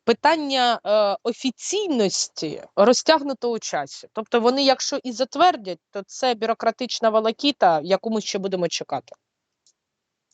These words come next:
М, я би не, не назвала це прямо приховуванням. Якийсь час це було у підвішеному стані. Я так розумію, тому що не було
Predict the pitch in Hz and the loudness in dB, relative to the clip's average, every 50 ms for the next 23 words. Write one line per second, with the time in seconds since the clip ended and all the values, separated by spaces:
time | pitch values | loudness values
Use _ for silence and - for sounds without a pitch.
0 | _ _ _ _ _ _ _ _ _ _ _ _ _ _ _ _ - - _ _ | _ _ _ _ _ _ _ _ _ _ _ _ _ _ _ _ -18 -18 _ _
1 | - 262 254 269 262 262 262 262 254 247 240 - - 269 220 196 185 - 302 370 | 0 2 4 6 6 8 8 8 8 8 6 4 2 -2 -2 0 2 2 2 2
2 | - 349 320 311 302 277 - _ - 247 254 262 240 226 247 254 254 226 247 240 | 0 -2 -4 -4 -6 -8 -10 _ -8 -6 -4 -4 -4 -4 -4 -4 -4 -2 0 2
3 | 285 302 285 254 247 - - 262 247 - 262 254 254 247 233 - - 254 254 - | 2 4 4 4 2 0 -2 -4 -2 0 0 0 0 0 -2 -2 -2 -4 -6 -4
4 | - - 247 220 185 170 156 151 160 160 156 147 139 131 - _ _ _ - - | 0 2 2 4 2 0 -2 -4 -6 -6 -6 -8 -12 -16 -18 _ _ _ -20 -20
5 | - - - - - _ - 233 233 - - 320 294 - - - - 294 302 - | -18 -18 -18 -18 -4 _ 2 2 2 2 0 -2 -2 -2 -4 -2 0 0 0 0
6 | - - - 269 226 254 262 262 269 - - 277 - - 277 226 226 240 277 277 | -2 -4 -4 -2 -2 -2 -2 0 -2 -2 -2 -4 -4 -4 -4 -4 -2 0 2 2
7 | 220 - - - 190 175 170 170 180 185 - - - - 269 349 381 302 185 156 | 2 2 0 0 0 -2 -2 -2 -2 -4 -4 -2 2 4 4 4 4 2 -2 -10
8 | 135 _ _ _ _ _ _ _ _ _ _ _ _ _ _ _ _ 185 202 254 | -12 _ _ _ _ _ _ _ _ _ _ _ _ _ _ _ _ 2 2 2
9 | 277 - 285 - 254 254 233 202 247 254 277 311 302 269 214 - 226 226 247 269 | 4 2 -2 -6 -6 -8 -6 -6 -8 -8 -6 -6 -6 -6 -6 -6 -6 -6 -6 -6
10 | - - 254 233 233 226 220 202 185 220 226 220 254 277 285 294 302 | -4 -2 -2 -2 0 -2 -2 -2 -2 0 2 6 6 8 6 6 4